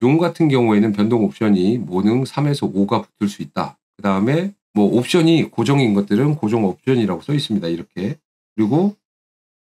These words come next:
스왑 같은 경우에 방어가 구십 에서 백이십 프로까지 유동적이다 라고 써 있는 거고요. 여기 보시면 방어력 플러스 백십오라고 돼 있는데 저게 백이십이 되면 최상급이 되는 겁니다. 그래서 아이템을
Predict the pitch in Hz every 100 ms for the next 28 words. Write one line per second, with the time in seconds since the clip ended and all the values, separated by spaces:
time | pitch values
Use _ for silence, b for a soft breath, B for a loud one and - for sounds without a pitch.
0 | _ - 208 202 147 131 120 101 92 120
1 | 127 95 104 120 113 104 - 101 123 110
2 | 98 - 101 123 - - 113 107 92 87
3 | 90 98 120 120 95 90 98 92 - _
4 | _ _ _ _ - 95 101 151 147 139
5 | 95 87 127 101 _ _ _ 117 131 120
6 | - 131 113 101 98 120 127 113 - 147
7 | 143 104 90 - 135 113 120 104 95 98
8 | 92 104 104 107 113 98 104 120 113 113
9 | 101 90 127 143 - 135 135 - 101 202
10 | 87 85 82 71 - _ _ _ _ 117
11 | 113 110 95 - 151 147 139 147 120